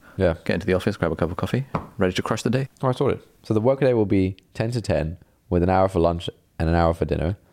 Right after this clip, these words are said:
Speaker 1: So that's, like, you know, not
Speaker 2: Okay.
Speaker 1: too crazy.
Speaker 2: Well,
Speaker 1: Yeah,
Speaker 2: what,
Speaker 1: two hours.
Speaker 2: what's your hour for lunch gonna be blocked out as? Like, wh-, what, what time slot? One till two?
Speaker 1: Well, if I'm waking up at eight, probably have breakfast around eight thirty. Yeah, maybe, like, twelve thirty to one thirty or one to two or something. Yeah,
Speaker 2: Hmm.
Speaker 1: probably one to two.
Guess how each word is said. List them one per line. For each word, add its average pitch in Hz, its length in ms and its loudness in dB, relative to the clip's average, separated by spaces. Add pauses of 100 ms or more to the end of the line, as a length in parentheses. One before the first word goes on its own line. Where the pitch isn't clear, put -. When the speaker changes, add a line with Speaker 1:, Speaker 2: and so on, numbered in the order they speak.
(400)
Speaker 1:
So - 140 -2
that's, - 100 -6
like, 87 240 0
you - 60 -6
know, - 100 -4 (640)
not 104 100 0
Speaker 2:
Okay. 87 100 0
Speaker 1:
too 85 60 0
crazy. 76 220 0
Speaker 2:
Well, 101 80 4
Speaker 1:
Yeah, 85 80 0
Speaker 2:
what, 95 200 2
Speaker 1:
two 95 120 2
hours. 87 80 4
Speaker 2:
what's 101 160 0
your 95 180 2
hour 87 180 2
for - 120 -4
lunch 78 180 -2
gonna 76 140 -4
be 78 100 -4
blocked 73 240 -4
out 78 180 -2
as? - 260 -4 (520)
Like, 87 120 0
wh-, 90 220 0
what, 87 240 -2
what 85 160 0
time 82 180 -2
slot? - 260 -6 (220)
One 98 120 0
till 107 100 0
two? 165 200 -2 (160)
Speaker 1:
Well, 107 100 2
if 104 60 -4
I'm 104 100 -2
waking 110 260 0
up 92 120 0
at - 100 -2
eight, 80 340 2 (300)
probably 85 180 0
have 85 140 0
breakfast - 360 -4
around - 160 0
eight - 100 -2
thirty. - 320 0 (280)
Yeah, 73 300 2
maybe, 80 220 0
like, 80 240 -2
twelve - 220 -4
thirty - 220 0
to 82 100 -4
one - 160 -4
thirty - 340 -2
or - 180 -4 (160)
one - 140 -4
to 82 80 -6
two - 180 -6
or - 60 -4
something. - 320 -8
Yeah, - 100 -2
Speaker 2:
Hmm. 95 80 -4
Speaker 1:
probably - 200 -4
one - 100 -8
to - 80 -16
two. - 160 -10